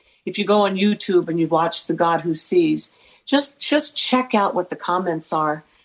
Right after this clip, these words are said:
from people afterwards. Uh, to this day, there are comments like,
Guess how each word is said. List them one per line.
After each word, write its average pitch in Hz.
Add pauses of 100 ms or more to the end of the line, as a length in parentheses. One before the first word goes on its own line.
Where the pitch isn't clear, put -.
(140)
from 175
people 170
afterwards. 151 (200)
Uh, 185
to 226
this 233
day, 196
there 165
are 156
comments 180
like, 165